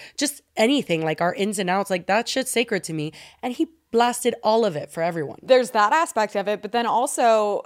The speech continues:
Speaker 2: the aspect of it starts to become, like, what's for the camera and what's not. And, like, they
Speaker 1: Yeah.
Speaker 2: aren't, I don't think they're, like, vlogging their daily life. It's not
Speaker 1: No.
Speaker 2: like that,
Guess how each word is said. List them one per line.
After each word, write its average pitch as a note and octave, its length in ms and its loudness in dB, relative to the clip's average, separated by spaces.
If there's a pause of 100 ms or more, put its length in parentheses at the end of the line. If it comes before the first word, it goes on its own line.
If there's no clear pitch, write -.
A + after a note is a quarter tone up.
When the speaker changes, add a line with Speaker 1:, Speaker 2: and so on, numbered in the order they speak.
(140)
Speaker 2:
the G3 160 -4
aspect G#3 540 0
of G3 360 -2
it A#3 180 2
starts B3+ 320 2
to C4 40 -4
become, A3+ 320 -4
like, A3 140 -4
what's A3 480 0
for G#3 240 -8 (280)
the F#3+ 200 -4
camera G3+ 480 -2
and G3 160 -6
what's F#3 340 -2
not. F#3+ 640 0
And, A#3+ 160 2
like, A3+ 240 2 (140)
they C#4+ 220 6
Speaker 1:
Yeah. A#3+ 100 6
Speaker 2:
aren't, A3 240 -4 (120)
I C#3+ 200 2
don't G3+ 240 -2
think G3 240 -6 (100)
they're, G3 180 -2
like, E3+ 200 -6
vlogging F3+ 560 0
their F3+ 120 -4
daily F3 300 -2
life. E3 300 -2
It's D#3+ 120 -14
not G3 140 -4
Speaker 1:
No. G3+ 120 0
Speaker 2:
like E3 280 -6
that, F#3+ 320 4